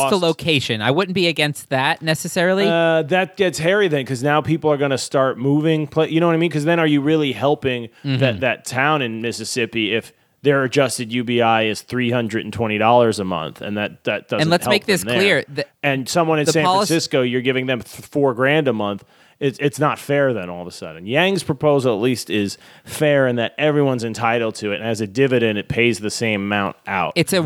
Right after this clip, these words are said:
Speaker 1: right
Speaker 2: all are
Speaker 1: as being a
Speaker 2: one
Speaker 1: U S
Speaker 2: shareholder.
Speaker 1: citizen that you get it. Like,
Speaker 2: Yeah.
Speaker 1: and the point is,
Speaker 2: 'Cause it's
Speaker 1: if you
Speaker 2: per
Speaker 1: make a,
Speaker 2: person.
Speaker 1: if you make five million dollars a year, you're getting this thousand dollars a month. If
Speaker 2: You
Speaker 1: you
Speaker 2: still
Speaker 1: make
Speaker 2: get twelve grand
Speaker 1: a thousand dollars a
Speaker 2: extra from
Speaker 1: year,
Speaker 2: the
Speaker 1: you're
Speaker 2: government.
Speaker 1: getting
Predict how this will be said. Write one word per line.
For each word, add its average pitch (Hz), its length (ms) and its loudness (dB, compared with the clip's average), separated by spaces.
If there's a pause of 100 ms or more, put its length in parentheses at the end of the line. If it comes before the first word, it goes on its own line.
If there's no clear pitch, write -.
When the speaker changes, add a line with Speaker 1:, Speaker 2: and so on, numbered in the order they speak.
Speaker 1:
right 156 140 2
Speaker 2:
all 202 160 2
are 202 40 -2
Speaker 1:
as 151 180 0
being 160 280 0
a 156 40 2
Speaker 2:
one 139 80 0
Speaker 1:
U 151 200 2
S 147 100 2
Speaker 2:
shareholder. 123 320 2
Speaker 1:
citizen 107 440 0 (100)
that 123 160 -2
you 123 140 -2
get 131 240 0
it. 107 220 -4
Like, 123 160 0
Speaker 2:
Yeah. 82 160 -8 (160)
Speaker 1:
and 147 160 0
the 143 80 2
point 175 260 0
is, 143 120 4
Speaker 2:
'Cause - 60 0
it's 143 60 -2
Speaker 1:
if - 60 -2
you - 60 2
Speaker 2:
per 160 60 4
Speaker 1:
make 170 160 2
a, 143 80 4
Speaker 2:
person. 107 380 -6
Speaker 1:
if 151 140 -2
you 202 100 2
make 208 200 0
five 156 340 0
million 160 280 2
dollars 143 380 2
a 135 60 -2
year, 135 440 0 (200)
you're 156 240 2
getting 139 420 2
this 123 220 0
thousand 123 340 0
dollars 117 320 2
a 120 60 -2
month. 117 320 -2 (160)
If - 120 -4
Speaker 2:
You 123 60 -4
Speaker 1:
you 160 120 0
Speaker 2:
still 156 100 2
Speaker 1:
make 160 100 2
Speaker 2:
get 135 80 0
twelve 147 100 2
grand 139 120 -2
Speaker 1:
a 143 40 2
thousand 147 300 2
dollars 131 340 2
a 127 60 -2
Speaker 2:
extra - 60 0
from 117 60 -2
Speaker 1:
year, 117 160 2
Speaker 2:
the 107 60 0
Speaker 1:
you're 98 100 -6
Speaker 2:
government. 131 160 0
Speaker 1:
getting 131 420 0